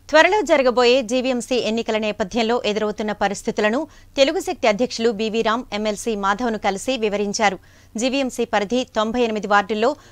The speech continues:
రిజర్వేషన్లను ఎంపీ విజయసాయి రెడ్డి సూచనలకు అనుగుణంగా అధికారులు వ్యవహరించి, వైసీపీకి అనుకూలంగా మార్పులు చేర్పులు చేశారని ఆరోపించారు. ఈ పరిస్థితుల్లో భారతీయ జనతా పార్టీ కూడా జోక్యం చేసుకుని, జెడ్పీటీసీలు,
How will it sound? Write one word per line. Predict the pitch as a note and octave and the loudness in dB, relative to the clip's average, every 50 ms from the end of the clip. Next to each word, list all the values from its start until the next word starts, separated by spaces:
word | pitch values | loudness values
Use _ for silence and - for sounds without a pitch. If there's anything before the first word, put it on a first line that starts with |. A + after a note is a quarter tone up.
| - - | -4 0
రిజర్వేషన్లను | B3 C4+ A#3+ E4 - D4 E4 C4 - C4 A#3 A3+ A3+ A#3+ C#4 C#4 - | 0 2 2 2 0 0 -2 -2 0 0 0 0 0 -2 -4 -4 -4
ఎంపీ | A3 A3 A3+ G#3+ C4 A#3+ | -4 -4 -2 -2 -2 -2
విజయసాయి | G3+ A3+ F#3+ C4+ C#4+ C#4+ - - A#3 A3 A3 | -2 -2 -2 0 -2 -2 0 0 0 0 2
రెడ్డి | G#3 G#3 F#3 A3 G#3+ | 0 -2 -2 -2 -4
సూచనలకు | - - A3 G#3+ - A3+ A3+ A3 G#3 - A3 G#3 - | -2 -2 -4 -2 -2 -4 -2 -2 -2 -2 -4 -4 -2
అనుగుణంగా | G3+ G#3 G#3+ G3+ G#3 G#3 G#3 G3+ A3 B3+ D4 C4+ - - - - _ A#3 | -2 -2 -2 -2 -2 -2 0 4 4 2 2 0 -8 -20 -20 -8 _ 0
అధికారులు | A#3+ A3+ D4+ D4 F#4 F4+ E4 C#4 | 0 0 2 2 2 2 2 2
వ్యవహరించి, | A3+ G#3+ G3+ G3 A3+ A#3+ A3 A3 A3+ G#3 - A#3+ B3 A#3+ - - - - - | 0 0 0 0 0 -2 -2 -2 -4 -2 -2 -4 -4 -4 -10 -20 -20 -4 0
వైసీపీకి | A#3+ B3+ D4+ C#4 - F#4+ - F4+ E4 - C#4 | 0 0 0 0 -4 -4 -4 -4 -2 -2 -2
అనుకూలంగా | A#3+ A#3+ A#3 C4 B3 A#3+ A#3+ A#3 A#3 A#3+ C4 C4 - | -2 0 0 -2 0 0 2 4 4 4 4 2 -2
మార్పులు | G#3 G#3 G#3 A3+ A3+ - C4 B3 B3+ A#3+ - - | 0 0 0 0 0 -2 -2 -2 -2 -2 -2 -2
చేర్పులు | G#3+ G#3 G3+ - A3+ A3 G#3+ - - | -2 -2 0 0 0 0 0 0 -2
చేశారని | G3+ G3 - A#3+ G#3+ G3+ G#3 A3 C4 C4 - | -4 -2 2 2 2 2 2 -2 -4 -2 0
ఆరోపించారు. | G3+ G#3 G#3 A3 G#3+ A3+ G#3+ G3+ A#3+ G#3+ G3 F#3 - - - - - - - - | 0 0 0 0 -4 -4 -4 0 2 2 0 0 -6 -14 -20 -20 -20 -12 -4 -4
ఈ | C4 | -4
పరిస్థితుల్లో | C4 - B3+ B3 C#4 - - C4 B3+ - A3+ A3 A#3 C4 B3+ _ | 0 0 0 0 0 -4 -6 -6 -2 -2 0 0 0 0 -2 _
భారతీయ | A3+ A3+ G#3+ A3+ G#3+ B3 A#3 | 2 2 2 2 2 -2 -2
జనతా | G3+ A3 G#3 G#3 G#3 B3 A3+ | -2 -2 -4 -2 -2 -2 0
పార్టీ | - G#3+ G#3 G3+ - A3 | 2 2 2 2 0 -4
కూడా | - A3 G#3+ A3+ A3+ G3 - - - - | -2 2 4 4 4 4 2 -4 -14 -4
జోక్యం | G3 A3+ A3 G#3 - A#3 A3 G#3 - | -2 -2 -2 0 -2 -4 -4 -2 -4
చేసుకుని, | G#3+ G3+ - - A3 A#3 C#4+ C#4+ - - - - - - | -4 -4 -2 -2 -2 -2 -2 -2 -6 -16 -20 -20 -16 0
జెడ్పీటీసీలు, | A3 C4+ C4+ - - G4 F#4+ - C#4+ B3+ - - B3+ A#3 B3+ C#4+ | 2 2 2 2 -2 -4 -2 0 -2 -2 0 0 2 2 2 0